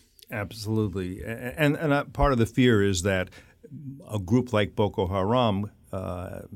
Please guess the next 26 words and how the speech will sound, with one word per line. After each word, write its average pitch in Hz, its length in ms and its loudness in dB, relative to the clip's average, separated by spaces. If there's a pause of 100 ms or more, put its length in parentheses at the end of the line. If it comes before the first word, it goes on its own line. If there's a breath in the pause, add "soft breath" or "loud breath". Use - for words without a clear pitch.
(100)
seizing 101 460 0
schools, 90 500 -4
taking 92 300 -4
girls 85 420 -6 (100)
as 90 80 -14
slaves, 90 640 -8 (400 loud breath)
uh, 98 100 -4
that 98 160 -8
that 110 160 0
becomes 95 560 -4
accepted 98 480 -4
as 85 220 -6
sort 90 160 -6
of 82 100 -6
the 87 100 -8
new 98 220 -6
normal, 87 480 -2
that 82 200 -12
we 85 100 -10
just 85 260 -8
say, 85 140 -10
"Well, 90 240 -10
that's 85 260 -12
what 87 120 -10
happens 90 500 -8
in 82 280 -10